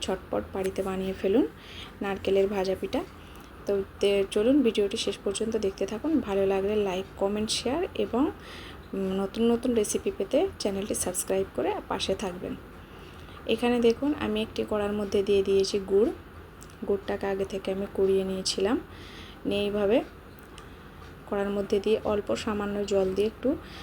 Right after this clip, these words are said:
আহ, গুড়টাকে গলিয়ে নেব। এভাবে একটু অল্প ধিমে আঁচের মধ্যে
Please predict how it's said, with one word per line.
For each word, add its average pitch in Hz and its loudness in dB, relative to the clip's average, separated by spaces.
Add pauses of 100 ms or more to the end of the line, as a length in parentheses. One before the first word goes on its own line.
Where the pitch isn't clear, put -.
(240)
আহ, 185 -2
গুড়টাকে 196 0
গলিয়ে 196 6
নেব। 190 -2 (4000)
এভাবে 208 4
একটু 214 2
অল্প 202 4
ধিমে 196 -2
আঁচের 196 0
মধ্যে 196 0